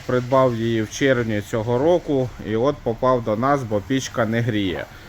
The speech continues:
Ситуація цікава, пока-, буду показувати вам і відразу розказувати, як не дуже повезло цьому власнику. І як, е, минулий,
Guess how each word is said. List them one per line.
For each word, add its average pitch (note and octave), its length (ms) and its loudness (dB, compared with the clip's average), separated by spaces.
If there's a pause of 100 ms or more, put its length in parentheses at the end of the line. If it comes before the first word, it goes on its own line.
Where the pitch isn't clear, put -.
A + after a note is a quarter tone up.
(260)
Ситуація C#3 720 2
цікава, D#3+ 800 4
пока-, B2 340 0
буду B2+ 340 0
показувати A#2 800 2
вам D3+ 320 4
і A#2 60 0
відразу A#2+ 500 2
розказувати, A#2 920 0 (420)
як B2 380 2
не A2+ 160 0
дуже B2 360 0
повезло A#2 680 2 (480)
цьому B2 320 4
власнику. G#2 680 2 (540)
І B2 180 4
як, C#3+ 420 2 (280)
е, G#2+ 400 0 (220)
минулий, F3 760 4